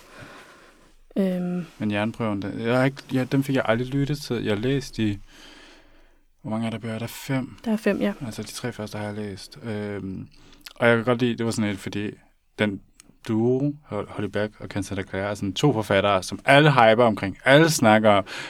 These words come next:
Speaker 2: Jeg har intet læst med dem.
Speaker 1: Jamen, jeg vil også sige, så har du også startet med det blødeste, de
Speaker 2: Jamen,
Speaker 1: har
Speaker 2: jeg har
Speaker 1: lavet.
Speaker 2: også, altså, jeg tænker lidt over, altså, hvis
Speaker 1: Ja.
Speaker 2: jeg, hvis jeg kan lide det her, så er der et godt skridt.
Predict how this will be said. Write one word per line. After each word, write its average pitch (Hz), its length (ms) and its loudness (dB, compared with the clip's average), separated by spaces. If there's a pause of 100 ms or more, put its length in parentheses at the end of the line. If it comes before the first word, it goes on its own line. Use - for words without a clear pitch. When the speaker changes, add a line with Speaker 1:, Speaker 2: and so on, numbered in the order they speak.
(460)
Speaker 2:
Jeg - 80 -4
har - 140 -8
intet 180 240 8
læst 117 260 8
med 92 140 -4
dem. 95 120 -8 (1600)
Speaker 1:
Jamen, 208 120 6
jeg 226 80 8
vil 240 80 10
også 226 100 6
sige, 226 100 4
så 240 100 6
har 254 40 6
du 247 80 6
også 220 140 4
startet 220 300 4
med 214 100 8
det 190 200 -2
blødeste, 202 480 6
de - 80 -2
Speaker 2:
Jamen, 151 120 6
Speaker 1:
har 151 80 8
Speaker 2:
jeg 147 120 8
har - 60 8
Speaker 1:
lavet. 139 100 8
Speaker 2:
også, - 180 2
altså, 131 160 0
jeg 127 100 2
tænker 156 180 4
lidt 147 120 6
over, 127 200 6
altså, 110 200 -2
hvis 123 140 0
Speaker 1:
Ja. 139 40 4
Speaker 2:
jeg, 131 80 4 (220)
hvis 135 140 4
jeg 131 80 0
kan 139 100 2
lide 170 140 4
det 147 180 4
her, 104 280 0 (1120)
så - 240 0 (560)
er 110 80 2
der 101 80 0
et 98 100 -2
godt 104 180 2
skridt. - 340 -4